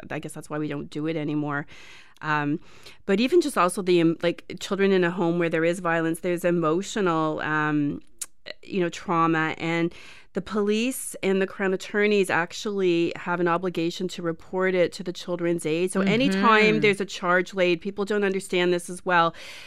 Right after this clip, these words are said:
Speaker 1: You know, husband's pushed mom or husband's done something worse, God forbid, and police are called,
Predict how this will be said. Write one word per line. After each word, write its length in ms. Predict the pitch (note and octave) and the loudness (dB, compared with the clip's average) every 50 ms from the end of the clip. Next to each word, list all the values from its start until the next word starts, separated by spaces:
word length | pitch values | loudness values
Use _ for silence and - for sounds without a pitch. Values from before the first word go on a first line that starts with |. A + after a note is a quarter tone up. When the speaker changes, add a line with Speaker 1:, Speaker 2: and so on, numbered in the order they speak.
| - - | -8 -2
Speaker 1:
You 100 | - G3 | 2 4
know, 320 | F#3+ F#3 F3 F3 F3+ D#3 G#2+ - - F#2+ G#2 - E3 C#3 - E3+ E3+ F#3 F#3 F#3 G3 - - - - | 6 6 8 6 6 4 0 -4 -8 -12 -18 -18 -18 -18 -14 -12 -10 -10 -10 -10 -12 -16 -18 -16 -10
husband's 560 | D#3 G3 G#3+ G#3+ G#3 G#3 A3 G#3+ G#3 - - | -2 0 0 0 2 2 2 4 2 2 -2
pushed 520 | - - - A3 G#3 G3+ - - - - | -4 -2 0 2 2 2 0 -4 -4 0
mom 420 | G3+ F#3+ F3+ F3+ F3+ F#3 F#3 F#3 F3+ | 4 6 8 8 8 8 8 6 4
or 80 | E3+ | 4
husband's 500 | F3+ G#3 G3+ G3 G3 G3 G3 F#3+ F#3+ F3 | 4 2 2 0 2 2 2 2 2 2
done 220 | - F#3+ F#3+ F#3 F3+ | 2 2 2 2 2
something 420 | - F#3 F3 F#3 F3 E3+ E3 E3 | 0 0 0 2 2 0 2 2
worse, 300 | F3+ F#3+ F#3 F3+ F3 - | 4 4 4 4 2 0
God 240 | - E3+ D#3+ D#3 - | -2 -2 -2 -2 -2
forbid, 380 | E3+ E3 E3+ E3 D#3+ E3 E3+ - | -4 -2 0 0 2 0 0 0
and 480 | - F3 F3 F3 F3 F3 E3+ E3+ - - | 0 0 0 2 2 2 2 0 -2 -4
police 320 | - G#3 G3+ G3 F#3+ - G#3 | 0 2 2 2 2 0 -2
are 60 | F#3 | -6
called, 440 | - - G3+ F#3+ F#3+ F#3 F3+ F3+ | -4 0 2 2 4 4 2 0